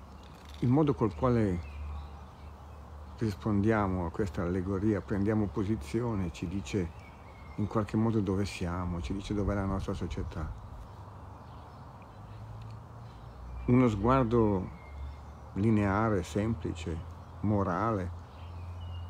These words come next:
potrebbe riconoscere il lupo come cattivo e l'agnello come buono, come vittima. Questo è sensato, questo è comprensibile.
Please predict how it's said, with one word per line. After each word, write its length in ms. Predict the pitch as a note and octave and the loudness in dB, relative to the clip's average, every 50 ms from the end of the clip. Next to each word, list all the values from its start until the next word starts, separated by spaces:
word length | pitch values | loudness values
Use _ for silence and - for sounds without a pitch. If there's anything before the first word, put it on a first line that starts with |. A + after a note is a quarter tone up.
| - - - - - - - - - - - - | -10 -12 -14 -16 -16 -14 -14 -14 -12 -12 -8 -2
potrebbe 760 | - F#2+ F2+ - - F#2 F2 E2+ E2+ D#2+ E2+ F#2 F2 E2+ E2 | -2 -2 -2 0 0 0 0 0 0 0 0 0 0 2 0
riconoscere 840 | D#2+ F2+ E2 E2 F2 F2 F2 F2+ F2+ E2 - - G2 E2+ D#2 D#2+ | 0 -2 -2 -2 -2 -2 0 0 -2 -2 -2 -4 -4 -2 -2 -2
il 160 | D#2 D#2 D#2 E2 | -2 -2 -2 -2
lupo 420 | E2 F2 G2 G2 - - F2 D#2+ E2 E2 - - - - - - - - - - - - - - - - - - - - - - - | -2 -2 -2 -2 -4 -4 -4 -4 -4 -6 -8 -10 -14 -16 -16 -16 -16 -14 -12 -10 -10 -8 -8 -10 -12 -12 -14 -14 -14 -14 -14 -12 -10
come 240 | - - E2 E2+ E2 | -8 -4 -4 -4 -2
cattivo 640 | - G#2 F2 - - - G2 G#2+ G#2+ F#2 E2+ D#2+ D#2 | -2 -4 -4 -4 -2 0 2 2 2 2 0 -2 -4
e 20 | D#2+ | -2
l'agnello 580 | E2+ E2 D#2+ D#2 D2+ D2+ D2+ D#2 E2+ E2+ D#2+ | -2 -2 -2 -2 -2 -4 -4 -4 -4 -6 -6
come 460 | D2+ - - D#2+ D2+ D2+ D2+ D2 D2+ D2+ - - - - - - - - - - - - - - - | -8 -8 -8 -6 -6 -6 -6 -6 -8 -8 -10 -12 -14 -14 -14 -14 -14 -14 -14 -14 -14 -14 -12 -10 -6
buono, 400 | - F2+ F2+ F#2+ F#2 E2+ E2+ E2 | -4 -2 -2 0 -2 -2 -2 -4
come 260 | - F2 E2+ E2 D#2+ | -4 -2 -2 -2 -2
vittima. 500 | D2 E2 - - - - D#2+ D#2+ D2 D2+ - - - - - - - - - - - - - - - - - - - - - - - - - - - - - - - - - | -2 -4 -6 -6 -10 -10 -8 -6 -6 -6 -6 -8 -10 -12 -10 -8 -8 -6 -8 -8 -8 -8 -8 -10 -10 -12 -12 -12 -12 -10 -10 -10 -10 -8 -8 -8 -8 -8 -10 -12 -12 -12 -10
Questo 320 | - - E2 F2+ - - - | -6 -6 -6 -4 -2 -2 -2
è 40 | - | -2
sensato, 680 | - - E2+ D2+ - - - D#2+ D2+ D2+ - - F2+ - | -2 -2 -2 -2 -2 -2 -2 -2 -2 -2 -4 -6 -6 -4
questo 240 | E2 D#2 - - | -4 -4 -4 -4
è 20 | E2+ | -4
comprensibile. 1080 | - F2 E2+ - - F2 D#2+ D#2+ - - - F#2 E2 F2 E2+ D#2+ E2 E2+ - - - | -4 -4 -4 -4 -2 -2 -2 -2 -4 -4 -4 -4 -4 -4 -4 -4 -4 -6 -6 -8 -8